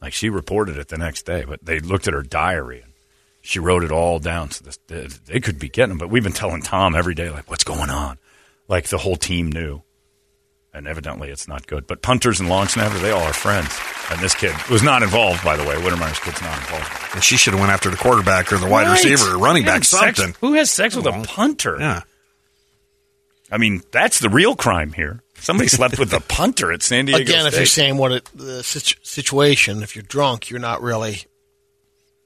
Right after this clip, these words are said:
Speaker 3: maybe knowing,
Speaker 1: We're not
Speaker 3: you're not
Speaker 1: supposed to,
Speaker 3: going
Speaker 1: yeah,
Speaker 3: through the team
Speaker 1: again.
Speaker 3: lineup,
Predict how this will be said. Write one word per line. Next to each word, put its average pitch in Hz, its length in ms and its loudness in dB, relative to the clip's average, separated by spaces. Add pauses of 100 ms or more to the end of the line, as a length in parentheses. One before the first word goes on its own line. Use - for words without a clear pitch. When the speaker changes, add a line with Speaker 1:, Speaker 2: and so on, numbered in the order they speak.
Speaker 3:
maybe 123 220 -4
knowing, 123 220 -2 (100)
Speaker 1:
We're 127 60 6
not 123 160 4
Speaker 3:
you're 143 80 0
not 139 100 4
Speaker 1:
supposed 139 80 -4
to, - 60 -2
Speaker 3:
going 143 140 2
Speaker 1:
yeah, 78 40 0
Speaker 3:
through 127 120 -4
the 131 100 -4
team 101 80 -2
Speaker 1:
again. 104 220 2
Speaker 3:
lineup, 127 500 0